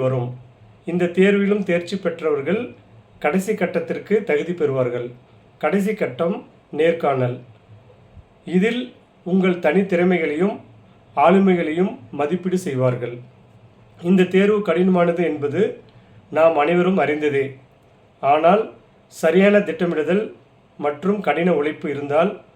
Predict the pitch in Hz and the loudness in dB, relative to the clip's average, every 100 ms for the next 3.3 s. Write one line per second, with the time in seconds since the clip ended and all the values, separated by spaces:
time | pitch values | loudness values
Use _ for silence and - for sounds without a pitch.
0 | _ _ _ - 147 - 214 196 165 160 | _ _ _ -10 -8 -4 0 2 2 2
1 | 175 135 127 202 185 156 131 123 127 113 | 0 -2 -6 -8 -4 -4 -4 -4 -4 -4
2 | - - - - - - - - - 160 | -8 -20 -20 -20 -20 -20 -20 -14 -6 -2
3 | 196 214 202 | 0 0 -2